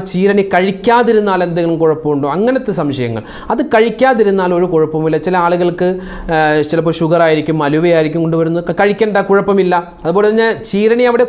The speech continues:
കൊടുക്കണം, ആ ഉജീനം അവിടെ കൊടുക്കണമെന്ന് നിർബന്ധമൊന്നുമില്ല. അതൊരു സന്തോഷത്തിന് വേണ്ടി, അതൊരു റാഹത്തിന് വേണ്ടി, അല്ലേ? മധുരം കൊടുക്കൽ പ്രത്യേകം സുന്നത്താണ്. നല്ലൊരു സന്തോഷം വരുമ്പോൾ മധുരം കൊടുക്കൽ പ്രത്യേകം ഒരു റാഹത്താണ്, ഒരു സന്തോഷം. പണ്ട് മുതലേയൊക്കെ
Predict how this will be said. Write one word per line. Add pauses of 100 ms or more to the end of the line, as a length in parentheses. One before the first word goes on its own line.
കൊടുക്കണം,
ആ (140)
ഉജീനം
അവിടെ
കൊടുക്കണമെന്ന് (160)
നിർബന്ധമൊന്നുമില്ല. (320)
അതൊരു (100)
സന്തോഷത്തിന്
വേണ്ടി, (140)
അതൊരു
റാഹത്തിന്
വേണ്ടി,
അല്ലേ? (200)
മധുരം
കൊടുക്കൽ (160)
പ്രത്യേകം
സുന്നത്താണ്. (300)
നല്ലൊരു (140)
സന്തോഷം
വരുമ്പോൾ
മധുരം
കൊടുക്കൽ
പ്രത്യേകം
ഒരു (100)
റാഹത്താണ്,
ഒരു
സന്തോഷം.
പണ്ട്
മുതലേയൊക്കെ